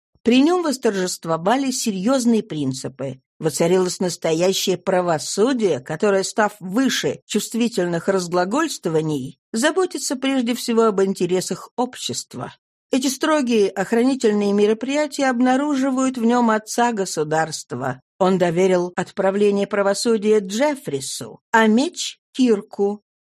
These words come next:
Этот рьяный полковник умножил устрашающие примеры.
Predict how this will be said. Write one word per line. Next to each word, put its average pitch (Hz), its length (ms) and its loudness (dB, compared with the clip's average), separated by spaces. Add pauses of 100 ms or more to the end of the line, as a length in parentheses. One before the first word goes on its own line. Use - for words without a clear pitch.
(160)
Этот 202 380 0
рьяный 185 520 2
полковник 202 720 0
умножил 220 800 2
устрашающие 165 920 -2
примеры. 175 680 -2